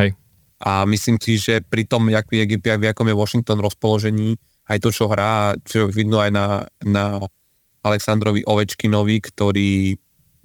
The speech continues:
Speaker 2: ktorý tiež má ako keby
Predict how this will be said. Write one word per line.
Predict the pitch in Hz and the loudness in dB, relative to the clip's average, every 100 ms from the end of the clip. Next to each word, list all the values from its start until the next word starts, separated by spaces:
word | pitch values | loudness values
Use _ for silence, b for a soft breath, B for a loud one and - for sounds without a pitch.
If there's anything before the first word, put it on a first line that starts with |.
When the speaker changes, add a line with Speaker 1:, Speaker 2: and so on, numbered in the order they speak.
| _ _ _ _ - | _ _ _ _ -12
Speaker 2:
ktorý | - 101 98 98 98 95 95 - | -2 0 2 0 0 -2 -4 -6
tiež | - 110 107 | -2 0 2
má | 107 98 95 98 - - _ - _ _ _ - | 2 2 0 -2 -6 -20 _ -20 _ _ _ -4
ako | - 101 | -2 0
keby | 107 101 98 | 0 2 2